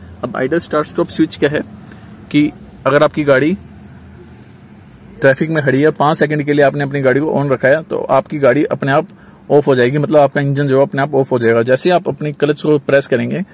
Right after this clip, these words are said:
तो आपका इंजन जो है वो start हो जाएगा। इससे क्या होता है कि हमारी जो fuel की economy है वो बढ़ती है, Fuel जो average देता है वो भी ज़्यादा देता है और साथ ही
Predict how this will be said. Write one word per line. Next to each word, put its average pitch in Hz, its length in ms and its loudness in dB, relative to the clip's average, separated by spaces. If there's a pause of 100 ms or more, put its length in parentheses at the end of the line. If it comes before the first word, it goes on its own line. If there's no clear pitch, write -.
(240)
तो 135 60 2
आपका 135 200 0
इंजन 143 240 0
जो 135 100 2
है 143 60 4
वो 190 80 2
start 127 280 0
हो 117 60 0
जाएगा। 107 280 0 (580)
इससे 180 220 2
क्या 175 120 2
होता 151 220 2
है 160 120 2
कि 185 160 -4
हमारी 135 320 0
जो 151 100 0
fuel 151 260 2
की 156 120 0
economy 147 300 -2
है 156 60 -2
वो 160 120 -2
बढ़ती 131 340 -2
है, 151 140 2 (400)
Fuel 160 260 4
जो 156 140 2
average 151 260 6
देता 143 220 0
है 160 60 2
वो 156 180 0
भी 165 100 -2
ज़्यादा 147 240 4
देता 131 240 -2
है 165 80 2
और 151 140 -2
साथ 143 260 2
ही 180 200 -4